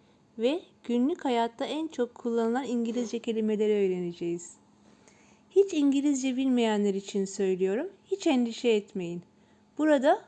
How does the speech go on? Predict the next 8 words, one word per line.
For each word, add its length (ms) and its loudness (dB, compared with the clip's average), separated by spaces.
adım 320 0
adım 360 0
yavaşça 560 -2
öğreneceğiz. 840 -4
Hem 240 0
kelimelerin 680 2
İngilizce 640 -2
yazılışlarını, 1040 -2